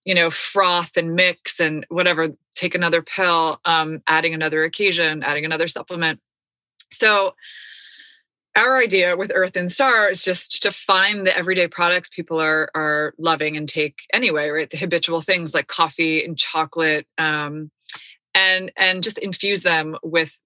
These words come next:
the health benefits of functional mushrooms. So we have, um, a few different lines now, and everything is, uh, is, you know, quote unquote, dosed with a pretty therapeutic, uh, serving of functional mushrooms. And we do a blend of four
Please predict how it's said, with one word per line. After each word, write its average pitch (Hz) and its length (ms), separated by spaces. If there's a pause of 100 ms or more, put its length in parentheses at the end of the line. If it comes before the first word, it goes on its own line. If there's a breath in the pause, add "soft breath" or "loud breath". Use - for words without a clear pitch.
the 160 320
health 156 220
benefits 147 440
of 135 100
functional 131 320
mushrooms. - 480
So 190 140
we 196 160
have, 160 520 (140)
um, 151 580
a 185 60
few 262 180
different 180 240
lines 151 320
now, 151 400
and 180 140
everything 202 500
is, 156 260 (160)
uh, 147 380
is, 151 220 (180)
you 156 180
know, 139 200
quote 165 240
unquote, 147 360
dosed 151 460
with 170 100
a 151 100 (100)
pretty 202 260 (800)
therapeutic, 170 640 (500 loud breath)
uh, 156 240 (640)
serving 170 600
of 156 260
functional 165 360
mushrooms. 156 440
And 165 100
we 165 120
do 165 140
a 156 40
blend 160 520
of 160 160
four 147 580